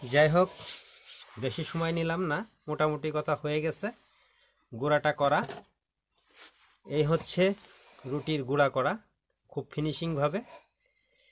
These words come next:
এবার যেটা করতে হবে, যেহেতু এটা হচ্ছে মির্গা মাছের একটা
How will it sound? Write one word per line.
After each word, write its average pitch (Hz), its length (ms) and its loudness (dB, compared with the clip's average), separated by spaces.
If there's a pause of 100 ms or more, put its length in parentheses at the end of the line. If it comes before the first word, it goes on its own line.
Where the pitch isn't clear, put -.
(280)
এবার 160 320 4
যেটা 170 180 0 (120)
করতে 143 240 -2
হবে, 131 240 0 (2250)
যেহেতু 143 340 0
এটা 165 200 0
হচ্ছে 165 200 -2 (180)
মির্গা 147 260 2
মাছের 147 300 2
একটা 135 220 -2